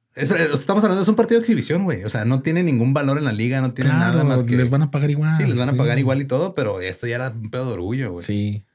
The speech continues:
Speaker 1: El Washington Post llamó esto el insulto más mortal de todos. Owens cantó el strikeout, sí, ya te poncharon, güey, vete, órale.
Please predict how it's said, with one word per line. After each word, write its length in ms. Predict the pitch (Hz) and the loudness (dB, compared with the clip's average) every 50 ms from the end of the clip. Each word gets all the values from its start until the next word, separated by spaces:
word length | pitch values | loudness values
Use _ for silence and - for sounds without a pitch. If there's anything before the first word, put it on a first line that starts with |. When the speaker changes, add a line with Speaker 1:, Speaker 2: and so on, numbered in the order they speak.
| _ _ _ _ _ _ _ _ _ _ _ _ _ _ _ | _ _ _ _ _ _ _ _ _ _ _ _ _ _ _
Speaker 1:
El 100 | - 120 | -8 -4
Washington 460 | 117 117 110 160 156 139 147 123 113 | -2 0 0 0 2 2 2 0 2
Post 280 | - 139 151 165 165 - | 2 2 2 2 0 0
llamó 280 | 127 113 113 123 127 | -2 0 2 2 2
esto 320 | 135 135 - - 147 143 131 | 0 0 0 0 0 0 2
el 120 | 131 123 | 0 2
insulto 360 | 117 113 107 - 127 117 147 | 2 2 2 0 0 0 0
más 180 | 135 135 135 123 | 0 0 2 2
mortal 360 | 135 135 127 131 135 127 123 | 2 0 0 0 -2 -4 -4
de 80 | 107 107 | -4 -4
todos. 420 | - 151 175 196 214 - - - _ _ _ _ _ _ _ _ _ | -6 -6 -4 -4 -6 -10 -12 -16 _ _ _ _ _ _ _ _ _
Owens 320 | - 110 113 120 120 113 | -4 -2 0 0 0 0
cantó 480 | - 123 104 90 - 110 107 113 113 113 | -2 -4 -4 -2 -2 0 0 0 0 0
el 180 | 123 117 107 104 | 0 -2 -2 -2
strikeout, 420 | - - 135 143 156 - 180 170 | -2 -4 -4 -4 -2 -4 -4 -6
sí, 140 | 139 127 131 | -4 -6 -6
ya 120 | 117 117 113 | -6 -6 -6
te 140 | - - - _ _ _ _ - _ | -8 -12 -20 _ _ _ _ -20 _
poncharon, 360 | _ 107 110 - 135 131 131 | _ -10 -6 -4 -2 0 2
güey, 120 | 123 110 - | 2 2 0
vete, 200 | 110 113 - 92 | -2 -4 -4 -6
órale. 320 | 101 104 101 95 92 - | -6 -6 -6 -10 -12 -16